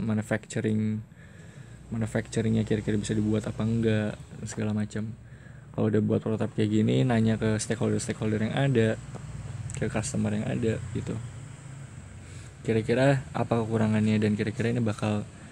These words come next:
impactful nggak, bakal, bakal, eh, solve the problem apa enggak gitu. Kalau enggak, ya udah nggak usah dilanjutin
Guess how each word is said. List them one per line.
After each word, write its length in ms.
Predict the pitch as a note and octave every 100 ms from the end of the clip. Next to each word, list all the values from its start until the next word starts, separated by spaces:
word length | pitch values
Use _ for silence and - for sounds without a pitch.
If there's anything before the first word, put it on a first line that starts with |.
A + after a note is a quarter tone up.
| - A2+
impactful 640 | G#2+ A2+ - A2+ A2+ A2+
nggak, 140 | G#2+ -
bakal, 560 | A2+ A2 G#2+ G#2+ A2+ - - - -
bakal, 720 | - G#2+ A2+ G#2+ G#2+ G#2+ G#2+ - -
eh, 360 | A2 G#2+ G#2 G#2+
solve 280 | - G#2+ -
the 80 | A2
problem 400 | G#2+ G#2+ G#2 A#2
apa 120 | A2 A2
enggak 260 | G#2+ G#2 - -
gitu. 240 | A2 G#2+ G#2+
Kalau 240 | A2 G#2+
enggak, 120 | -
ya 120 | - A#2
udah 80 |
nggak 160 | A2+ G#2+
usah 80 | A2
dilanjutin 560 | A2 G#2+ G#2+ G#2+ G#2